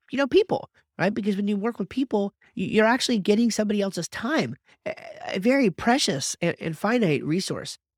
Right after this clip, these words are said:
that shouldn't be squandered, shouldn't be wasted, and that should be used well and stewarded well.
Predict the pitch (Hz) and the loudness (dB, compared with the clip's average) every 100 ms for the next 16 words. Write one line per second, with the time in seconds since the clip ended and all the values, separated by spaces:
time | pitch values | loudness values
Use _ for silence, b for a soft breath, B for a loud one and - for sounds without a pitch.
0 | _ - 156 151 - - - 202 160 165 | _ -2 2 2 0 -8 -4 -4 -2 -4
1 | - 147 160 143 135 151 - 180 156 - | -4 -2 -2 -2 -6 -8 -2 0 0 -4
2 | 139 131 131 - - - b - 151 131 | -2 0 -2 -4 -10 -16 b -2 0 0
3 | 147 135 131 117 139 - 104 - _ _ | -2 -2 -2 -2 -4 -8 -10 -10 _ _
4 | _ _ _ _ - 151 - 175 139 147 | _ _ _ _ -6 -4 0 2 2 -2
5 | - 143 | -8 -10